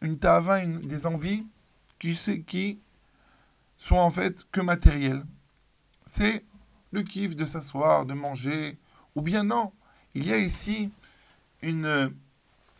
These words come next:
une évéla-, une élévation spirituelle qui les emmène.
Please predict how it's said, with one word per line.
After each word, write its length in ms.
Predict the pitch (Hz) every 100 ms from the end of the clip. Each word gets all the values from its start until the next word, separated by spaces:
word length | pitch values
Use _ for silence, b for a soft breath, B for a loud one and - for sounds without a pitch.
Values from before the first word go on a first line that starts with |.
| _ _ - b b b _ _ _ _ _ _
une 180 | 147 170
évéla-, 480 | 208 202 190 190 190
une 180 | 151 160
élévation 760 | 202 196 180 175 - 208 202 - -
spirituelle 880 | - - 202 180 175 - 202 185 143
qui 140 | 170
les 160 | 151 143
emmène. 280 | 139 113